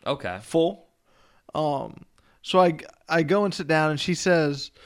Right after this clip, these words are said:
Speaker 2: or I don't sit down. I ask them, and they say, "Well, what game do you want?" And I said, "Oh, I want, uh," well, I said, "Well, what games do you have?" Just by curiosity.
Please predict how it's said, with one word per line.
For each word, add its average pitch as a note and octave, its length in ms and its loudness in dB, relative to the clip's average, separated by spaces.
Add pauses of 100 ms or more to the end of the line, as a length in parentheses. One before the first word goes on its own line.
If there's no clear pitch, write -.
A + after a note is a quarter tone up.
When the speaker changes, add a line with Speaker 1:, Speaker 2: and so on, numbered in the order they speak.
(160)
Speaker 2:
or F3+ 100 4
I F3+ 60 8
don't F3 120 4
sit D3+ 100 -6
down. D3 220 -4 (260)
I E3 120 4
ask E3 260 4
them, D#3+ 80 -2
and D#3 80 -2
they D#3 60 0
say, D#3 120 -2
"Well, E3 160 6
what F#3 200 4
game E3+ 240 0
do C#3+ 80 0
you C#3+ 100 2
want?" C3+ 340 -4 (800)
And D3+ 140 -6
I D3+ 60 -2
said, C#3+ 220 -4
"Oh, D#3+ 280 2
I C#3 140 0
want, D3+ 380 0
uh," A2+ 260 -8 (440)
well, F#3 120 2
I F3+ 60 4
said, E3+ 180 -6
"Well, F3 120 0
what B3+ 160 -2
games E4+ 220 -8
do G3+ 80 -10
you E3+ 80 -4
have?" D3+ 360 0
Just - 220 -16
by D3 120 -4
curiosity. - 680 -8